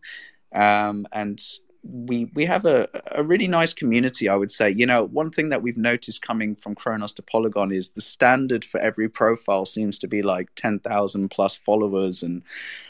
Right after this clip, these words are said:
you know, a, a <laughs> hundred thousand Discord members or something. You d-, if you did that on Chronos, you'd be found out really quickly. I'm not saying clearly that's the case across all chains, but I'm just saying one thing that we know is that our community is,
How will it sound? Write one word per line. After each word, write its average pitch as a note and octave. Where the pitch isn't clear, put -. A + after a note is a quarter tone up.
you B2
know, G#2+
a, A#2
a C3+
<laughs> -
hundred D3+
thousand B2
Discord A#2+
members G#2+
or G#2
something. G#2+
You D3
d-, -
if D3
you F3+
did F#3+
that F3+
on D#3
Chronos, C3+
you'd B2
be B2
found B2
out A#2+
really G#2+
quickly. G#2+
I'm G2+
not B2
saying A2+
clearly A2
that's G2+
the -
case G#2+
across -
all A2
chains, A#2+
but -
I'm A2
just A#2+
saying A#2+
one B2
thing C3
that A#2+
we A2
know G#2+
is A#2
that G#2+
our G#2
community A2
is, G2+